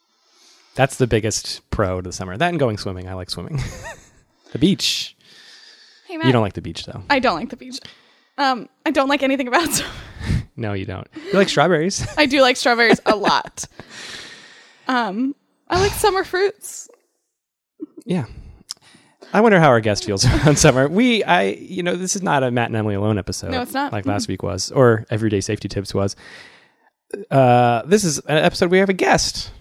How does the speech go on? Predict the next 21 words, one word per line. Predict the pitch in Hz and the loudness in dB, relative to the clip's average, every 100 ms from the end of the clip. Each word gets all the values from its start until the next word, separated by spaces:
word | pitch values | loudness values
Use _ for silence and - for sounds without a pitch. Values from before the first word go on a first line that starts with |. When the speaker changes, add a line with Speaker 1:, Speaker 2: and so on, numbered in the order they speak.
| _ _ _ _ _ _ 277 | _ _ _ _ _ _ -8
Speaker 2:
We | |
do. | 269 | -6
Speaker 1:
We're | 370 135 | -2 0
gonna | 139 | 0
bring | 113 107 | 0 0
him | 95 | -2
on. | 87 98 - - _ - | -6 -10 -16 -20 _ -14
Speaker 2:
Okay. | 254 302 339 - - - - - - _ _ _ _ _ _ _ - | -12 -12 -14 -14 -16 -16 -20 -20 -20 _ _ _ _ _ _ _ -8
Speaker 1:
Let's | 123 | -6
see. | - 117 107 101 98 - - - - _ - | 0 0 0 -2 -8 -10 -14 -18 -20 _ -16
Comedian, | 113 98 98 117 175 - - - - _ _ _ _ - - _ _ - | -12 -6 -4 -2 -4 -6 -16 -18 -20 _ _ _ _ -20 -20 _ _ -18
actor. | 131 - 110 123 - - - _ _ _ _ _ _ - _ _ _ _ _ - | -16 -8 -6 -6 -8 -20 -20 _ _ _ _ _ _ -20 _ _ _ _ _ -8
Uh, | 101 95 92 90 90 95 - _ _ _ _ _ _ _ _ _ | -4 -4 -4 -6 -8 -10 -16 _ _ _ _ _ _ _ _ _
that's | 156 139 | -4 -2
it. | 107 - - - - - | -4 -6 -20 -20 -20 -2
Uh, | 147 147 143 165 - - - - - 880 906 855 | 4 6 8 6 4 0 -4 -8 -12 -16 -20 -20
<laughs> | - - - - - - _ _ | -14 -6 -6 -4 -8 -8 _ _
please | - 165 | 4 8
welcome | 160 156 156 165 190 - - - - - | 8 8 8 6 2 -4 -14 -18 -20 -10
Steve | - 113 | -4 0
Howes. | 113 139 104 - - | 2 2 2 0 -6